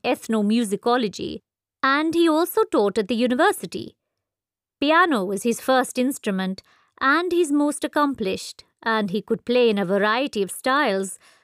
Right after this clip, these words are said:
though they could stick to classical if that's what Hira wanted, he explained to her wary parents.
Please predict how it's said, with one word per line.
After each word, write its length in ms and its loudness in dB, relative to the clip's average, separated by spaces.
though 320 2
they 140 2
could 200 -6
stick 320 -6
to 60 -2
classical 680 0
if 160 -8
that's 280 -4
what 240 -4
Hira 240 0
wanted, 640 -2
he 180 -4
explained 500 -6
to 80 -8
her 140 -6
wary 460 -2
parents. 800 -8